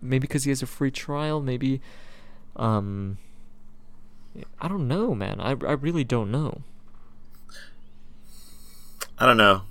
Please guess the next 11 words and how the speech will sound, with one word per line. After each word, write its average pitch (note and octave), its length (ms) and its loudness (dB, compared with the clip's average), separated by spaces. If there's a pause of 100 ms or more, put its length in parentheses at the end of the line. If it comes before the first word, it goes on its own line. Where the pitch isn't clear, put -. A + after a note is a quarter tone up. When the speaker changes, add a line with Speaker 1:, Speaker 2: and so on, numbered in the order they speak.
(260)
Speaker 2:
Hopefully A2 420 6
it G2 40 4
gets F2+ 200 4
fixed. - 520 2 (200)
Uh, E2 380 6 (100)
Speaker 1:
Yeah. F2+ 300 -4 (1400)
Speaker 2:
what G2+ 100 -2
was G#2 120 2
I G#2+ 60 4
gonna G#2 140 0
say? G#2 1040 4